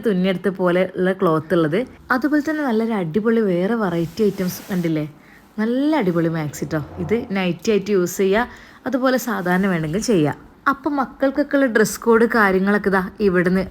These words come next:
നല്ല രീതിയിൽ കുറഞ്ഞ രീതിയിൽ കിട്ടിട്ടോ. നമ്മൾ വിചാരിച്ചതിനേക്കാളും എത്രയോ വില കുറവാണ് ഇവിടെ ഉള്ളത്. അപ്പം മഞ്ചേരി നാസിയക്ക് പുതിയ മാറ്റങ്ങൾ വരുന്നു, പക്ഷേ ഓഫറിൽ മാറ്റം വരുന്നില്ല. എല്ലാവരും ഒന്ന് വിസിറ്റ് ചെയ്ത് നോക്കട്ടോ.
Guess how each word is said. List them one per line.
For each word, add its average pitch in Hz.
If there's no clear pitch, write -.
നല്ല 170
രീതിയിൽ 180
കുറഞ്ഞ 175
രീതിയിൽ 180
കിട്ടിട്ടോ. 180
നമ്മൾ 185
വിചാരിച്ചതിനേക്കാളും 190
എത്രയോ 202
വില 190
കുറവാണ് 185
ഇവിടെ 165
ഉള്ളത്. 156
അപ്പം 285
മഞ്ചേരി 220
നാസിയക്ക് 262
പുതിയ 202
മാറ്റങ്ങൾ 196
വരുന്നു, 226
പക്ഷേ 311
ഓഫറിൽ 208
മാറ്റം 165
വരുന്നില്ല. 170
എല്ലാവരും 311
ഒന്ന് 277
വിസിറ്റ് 196
ചെയ്ത് 160
നോക്കട്ടോ. 156